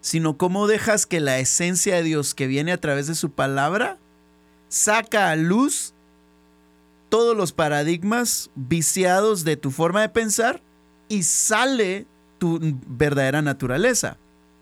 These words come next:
Por ejemplo, si vas a estar todo el año, asi-, va, "Voy a asistir a la iglesia los cincuenta y dos domingos del año", perfecto, hacelo.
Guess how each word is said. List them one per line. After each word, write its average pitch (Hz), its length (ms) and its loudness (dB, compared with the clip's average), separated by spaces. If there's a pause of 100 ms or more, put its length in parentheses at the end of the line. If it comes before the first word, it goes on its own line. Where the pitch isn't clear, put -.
(100)
Por 185 180 0
ejemplo, 247 500 0 (720)
si - 180 0
vas 294 200 2
a - 20 -4
estar 277 280 0
todo 262 300 0
el 226 160 0
año, 220 280 0 (380)
asi-, - 260 -2
va, - 260 -6
"Voy 269 320 -2
a 269 60 0
asistir 247 420 -4
a 247 60 -4
la 240 120 -4
iglesia 214 460 -2
los 143 160 -6
cincuenta 180 420 -6
y 185 40 -2
dos 208 180 0
domingos 220 340 -2
del 196 120 -2
año", 170 160 -4
perfecto, 208 600 -2
hacelo. 160 480 0